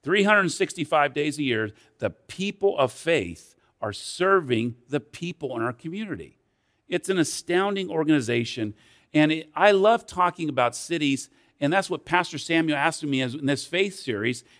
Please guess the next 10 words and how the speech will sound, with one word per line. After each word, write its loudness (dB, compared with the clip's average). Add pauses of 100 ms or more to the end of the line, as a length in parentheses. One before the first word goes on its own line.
(120)
as 2
we 0
continue -2
on 0 (380)
in -2
talking 2
about -2
building 4
the -6
faith. -12